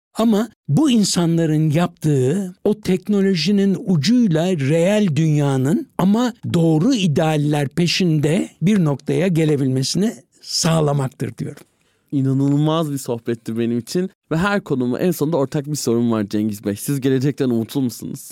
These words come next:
Speaker 1: Kesinlikle çok umutluyum. Sizler için çok umutluyum. Kendi kızım için çok umutluyum. Ve sizlerin çok çok güzel bir dünya yaratacağınız konusunda en küçük bir şüphem yok. Dünyanın her tarafında da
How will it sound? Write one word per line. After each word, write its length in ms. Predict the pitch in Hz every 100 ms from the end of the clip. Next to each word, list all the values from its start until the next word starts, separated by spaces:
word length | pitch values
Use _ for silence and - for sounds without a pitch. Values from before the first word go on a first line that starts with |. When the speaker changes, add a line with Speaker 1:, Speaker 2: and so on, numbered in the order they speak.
| -
Speaker 1:
Kesinlikle 680 | - 160 - 175 190 - 123
çok 220 | - 147
umutluyum. 460 | 135 - - -
Sizler 340 | - 180 170 180
için 280 | 151 160 156
çok 260 | 175 156
umutluyum. 460 | 139 139 - 156 175 _
Kendi 280 | - 165 185
kızım 280 | 170 147 139
için 240 | 131 139
çok 260 | 127 139 -
umutluyum. 520 | 127 127 - 143 185 - _ _ -
Ve 80 | 175
sizlerin 720 | - 175 196 202 226 254 - _ -
çok 400 | - 262 - -
çok 180 | 202 - -
güzel 500 | 147 143 202 220 147
bir 120 | 135
dünya 380 | 165 160 156 156
yaratacağınız 880 | 147 175 185 180 185 185 185 196 -
konusunda 540 | 175 160 - 180 202
en 560 | - - 269 277 254 214 -
küçük 420 | 175 - - -
bir 80 | 180
şüphem 460 | 147 147 156 156
yok. 180 | 127 - _ _ _ -
Dünyanın 500 | 190 233 240 240 233
her 220 | 240 330
tarafında 680 | - 185 160 175 160 156 147
da 220 | 180